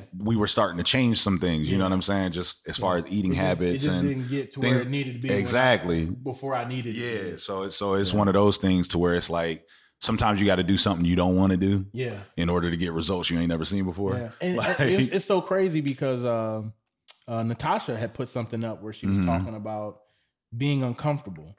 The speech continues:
Speaker 1: Yeah.
Speaker 2: And I think for a long time in my life, I've, I always tried to, I always tried to avoid being uncomfortable.
Speaker 1: Yeah.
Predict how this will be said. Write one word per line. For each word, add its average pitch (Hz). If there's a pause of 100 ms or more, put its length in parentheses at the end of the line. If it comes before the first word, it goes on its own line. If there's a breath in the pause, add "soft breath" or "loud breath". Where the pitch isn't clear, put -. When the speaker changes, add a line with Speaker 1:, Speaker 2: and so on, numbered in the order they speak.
(120)
Speaker 1:
Yeah. 98
Speaker 2:
And 73
I -
think 135 (600)
for 135
a 117
long 135
time 147
in 127
my 110
life, 107 (380)
I've, 113 (260)
I 113
always 127
tried 117
to, 113 (200)
I 113
always 127
tried 117
to 110 (280)
avoid 117
being 110
uncomfortable. 101
Speaker 1:
Yeah. 85